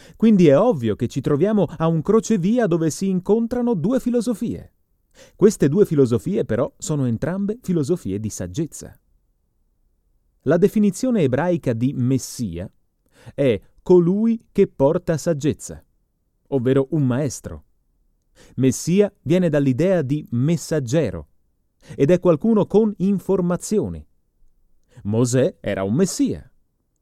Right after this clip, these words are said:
E poi anche Cristo lo divenne. Era qualcuno che portava informazioni. Non rese mai note le sue fonti. Disse che venivano da Dio,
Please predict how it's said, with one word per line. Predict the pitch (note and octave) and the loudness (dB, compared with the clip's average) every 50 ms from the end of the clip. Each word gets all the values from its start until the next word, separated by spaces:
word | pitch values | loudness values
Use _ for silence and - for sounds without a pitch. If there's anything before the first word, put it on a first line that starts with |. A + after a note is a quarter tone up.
| _ _ _ | _ _ _
E | - - - - E3 | -16 -8 -4 -4 -2
poi | - - G#3 B3 B3+ G3 | 0 2 2 2 2 2
anche | F#3+ G3+ F3+ G3+ G3 | 0 0 0 0 0
Cristo | - C4+ C#4 A#3+ - - - A2+ | 2 2 2 2 0 -2 -4 -4
lo | G#2 G2+ | -2 -2
divenne. | G2 G2 F2+ G2 F#2+ F#2 F#2 F#2 E2+ - _ _ _ _ _ _ _ _ _ | -4 -4 -4 -4 -4 -4 -6 -8 -10 -12 _ _ _ _ _ _ _ _ _
Era | - C#3+ D3 D3+ C3+ - | -2 0 0 0 0 0
qualcuno | - D3+ D3 D#3+ D3 - - F3 F3 F#3+ G#3 A3 G#3 | 0 0 0 0 -2 -4 -4 -2 -2 -2 -2 -2 -2
che | - D3 - | -2 -2 -2
portava | - D#3 D#3+ D#3+ C#3 - D#3+ D#3+ F#3 G3 F#3+ F#3+ | 0 0 -2 -2 -2 -2 -2 -2 -2 -2 -2 0
informazioni. | F3+ E3+ - - F3 F3 F3+ F3+ F3 E3 - - A3 F#3 A#2 F2+ E2 D#2 - _ _ _ _ _ _ _ _ _ _ _ _ _ _ _ _ _ _ _ _ _ _ _ - | -2 -2 -2 -2 -4 -2 -2 -2 -4 -4 -6 -6 -4 -4 -4 -6 -8 -12 -16 _ _ _ _ _ _ _ _ _ _ _ _ _ _ _ _ _ _ _ _ _ _ _ -2
Non | D3+ F#3+ G3+ | 0 2 4
rese | G3+ G#3+ G#3+ D#3+ F#3+ F#3+ | 4 4 4 4 4 4
mai | G#3+ A3 F3+ B2+ A2 | 4 4 2 2 2
note | A2 A2+ B2 A#2+ - A2 | 2 2 0 0 0 0
le | G2+ G2+ | 0 -2
sue | - - A#2 G2 | 0 -2 -2 -2
fonti. | - G#2+ G2 F2+ E2+ D#2 - E2+ D2+ - _ _ _ _ _ _ | -2 -2 -4 -4 -4 -6 -8 -12 -14 -14 _ _ _ _ _ _
Disse | - B2 D3+ F3 - - D#3+ C3+ | -2 0 0 2 2 2 0 2
che | - B2+ A#2 G2+ | 2 0 -2 -2
venivano | F2+ G2+ F#2+ F#2+ G2+ G2+ G#2 F#2+ F2+ E2+ D#2 | -2 -2 -2 -2 -2 -4 -4 -4 -4 -6 -6
da | D#2+ G#2 | -6 -6
Dio, | C3+ D#3 A3 G#3 B2 F2 D#2+ | -4 -2 -2 -2 -2 -2 -4